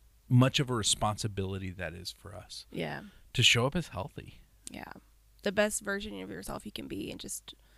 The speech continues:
Speaker 2: trying that, you know, every day and making that at work and showing up as
Speaker 1: Yeah.
Speaker 2: healthy.
Speaker 1: Being intentional, being
Speaker 2: Yeah.
Speaker 1: like, "Hey, we,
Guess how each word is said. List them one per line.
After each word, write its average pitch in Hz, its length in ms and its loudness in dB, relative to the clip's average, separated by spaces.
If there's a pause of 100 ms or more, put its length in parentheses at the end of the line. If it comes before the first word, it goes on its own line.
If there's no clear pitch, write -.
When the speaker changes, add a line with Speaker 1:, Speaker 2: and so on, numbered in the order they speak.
(220)
Speaker 2:
trying 170 640 0
that, - 340 -8
you 190 100 -8
know, 160 120 -8
every 185 180 -10
day 165 220 -8
and - 100 -14
making - 280 -12
that - 180 -10 (120)
at - 160 -10
work - 300 -14
and - 120 -16
showing - 320 -6
up - 160 -14
as - 160 -10 (240)
Speaker 1:
Yeah. 123 140 4
Speaker 2:
healthy. - 220 -4 (260)
Speaker 1:
Being 143 180 8
intentional, 123 580 2
being 120 260 4
Speaker 2:
Yeah. 120 80 2
Speaker 1:
like, 95 240 0
"Hey, 110 180 0
we, 113 420 0